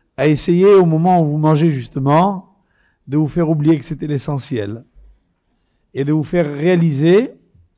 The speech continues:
que ce qui est important, c'est non pas le goût que la nourriture nous laisse, mais le goût que la vie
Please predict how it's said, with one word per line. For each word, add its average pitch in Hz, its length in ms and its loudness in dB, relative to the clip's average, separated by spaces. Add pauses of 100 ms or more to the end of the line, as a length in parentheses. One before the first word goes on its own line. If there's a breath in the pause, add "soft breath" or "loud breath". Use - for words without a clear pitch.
(580)
que 165 80 -6
ce 135 80 -8
qui 202 80 -4
est 185 100 0
important, 170 420 0
c'est 175 160 -2
non 170 140 0
pas 175 140 0
le 165 120 2
goût 170 580 -4 (680)
que 160 100 -10
la 156 120 -2
nourriture 151 460 -4
nous 135 120 -4
laisse, - 580 -6 (600)
mais 151 180 -2
le 156 100 2
goût 139 200 -4
que 180 120 -2
la 156 160 4
vie 147 340 0